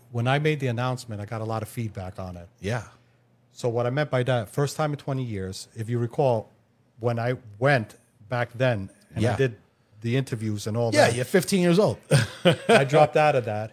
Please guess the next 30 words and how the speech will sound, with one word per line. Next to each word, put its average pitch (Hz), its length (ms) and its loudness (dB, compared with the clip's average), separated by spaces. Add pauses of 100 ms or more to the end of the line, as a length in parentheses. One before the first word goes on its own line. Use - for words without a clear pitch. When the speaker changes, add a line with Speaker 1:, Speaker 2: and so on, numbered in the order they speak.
(100)
Speaker 2:
Yeah. 92 260 -8
Speaker 1:
You 120 60 -4
know, 123 260 -4 (220)
so 123 440 2 (220)
now, 147 600 0 (460)
after 123 280 -4
everything 143 280 -4
I've 123 120 -2
been 113 160 -2
through, 82 240 -12 (460)
after 104 340 -10
everything 127 380 -4
that 113 160 -4
I'm 113 120 -4
doing, 98 360 -8 (480)
even 151 180 0
though 160 180 4 (140)
at 120 180 -2
the - 80 -10
same 143 200 0
time 131 200 -4
I'm 110 40 -6
doing 117 160 -4
Bionic 117 340 -4
Caveman, 101 380 -8
Samurai 110 420 -10
Ninja, 113 320 -8
all 117 200 -6
that, 127 240 -2
I'm - 40 -20